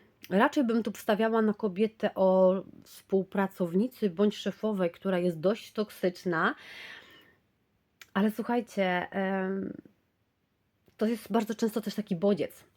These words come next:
żeby właśnie zacząć szukać, tak? Zacząć szukać jakiejś prawdy, dochodzić do jakiejś informacji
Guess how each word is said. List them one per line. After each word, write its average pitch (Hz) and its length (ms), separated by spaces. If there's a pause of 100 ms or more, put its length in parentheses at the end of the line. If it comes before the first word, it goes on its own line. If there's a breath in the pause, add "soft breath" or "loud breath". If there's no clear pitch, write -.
żeby 180 220
właśnie 190 320
zacząć 196 420
szukać, - 520 (440)
tak? 202 380
Zacząć 196 320
szukać 208 300
jakiejś 202 260
prawdy, 180 420 (240)
dochodzić 190 440
do 185 100
jakiejś 208 240
informacji 190 760